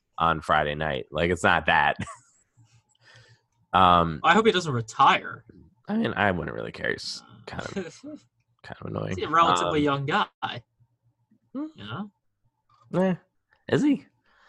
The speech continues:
Speaker 2: I don't know.
Speaker 1: He's been around for a while.
Speaker 2: Well, I, <sighs> a lot of these guys have been around for a while. But
Speaker 1: No,
Speaker 2: they come
Speaker 1: like
Speaker 2: up when they're, like, fourteen years old.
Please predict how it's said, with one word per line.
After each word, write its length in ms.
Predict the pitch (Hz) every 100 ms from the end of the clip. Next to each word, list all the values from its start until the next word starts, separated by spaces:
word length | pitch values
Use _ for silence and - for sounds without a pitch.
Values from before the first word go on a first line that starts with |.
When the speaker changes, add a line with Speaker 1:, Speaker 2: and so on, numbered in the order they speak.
| _ _ _ _ _
Speaker 2:
I 40 | 180
don't 100 | 185
know. 60 | -
Speaker 1:
He's 100 | 240
been 120 | 175
around 260 | 101 135
for 160 | 123 92
a 60 | 80
while. 460 | 90 101 78 78 - _ _ _ _ _ _ _ -
Speaker 2:
Well, 180 | 233 247
I, 160 | - - - _ -
<sighs> 460 | - - - _ 147
a 20 |
lot 200 | 202 254
of 60 |
these 180 | - -
guys 220 | 113 101
have 40 | -
been 100 | 107
around 240 | 110 110 _
for 100 | -
a 40 | - -
while. 320 | 117 123 - _ _ _ _ _ _ _
But 60 | 147
Speaker 1:
No, 60 | 117
Speaker 2:
they 60 |
come 260 | 90 92 185
Speaker 1:
like 20 |
Speaker 2:
up 180 | 208 -
when 140 | 190
they're, 160 | 175 175
like, 200 | 175 165
fourteen 560 | - 202 190 - 190 175
years 260 | 170 151
old. 320 | 165 208 -